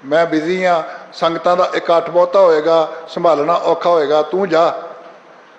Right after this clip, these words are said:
ਕਹਿਣ ਲੱਗਾ, "ਮੇਰੇ ਤੋਂ ਬਿਨਾਂ ਗੁਰੂ ਘਰ ਕਿਵੇਂ ਚੱਲੇਗਾ? ਜਿਵੇਂ ਕੋਈ ਦੁਕਾਨ ਚਲਾਉਣੀ ਹੁੰਦੀ।" ਇਹ ਵਿਚਾਰਧਾਰਾ। ਲੇਕਿਨ ਗੁਰੂ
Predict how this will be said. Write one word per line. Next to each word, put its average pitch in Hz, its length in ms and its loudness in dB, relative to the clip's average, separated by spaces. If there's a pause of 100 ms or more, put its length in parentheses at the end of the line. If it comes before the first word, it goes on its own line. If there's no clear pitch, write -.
(160)
ਕਹਿਣ 196 160 0
ਲੱਗਾ, 220 220 2
"ਮੇਰੇ 196 240 2
ਤੋਂ 196 140 0
ਬਿਨਾਂ 190 280 0
ਗੁਰੂ 165 280 -2
ਘਰ 170 180 2
ਕਿਵੇਂ 156 240 -4
ਚੱਲੇਗਾ? 123 360 -4 (1000)
ਜਿਵੇਂ 175 240 0
ਕੋਈ 185 160 0
ਦੁਕਾਨ 160 380 2
ਚਲਾਉਣੀ 165 340 0
ਹੁੰਦੀ।" 131 220 -8 (1200)
ਇਹ 247 140 4
ਵਿਚਾਰਧਾਰਾ। 214 680 2 (1200)
ਲੇਕਿਨ 220 360 0
ਗੁਰੂ 208 320 0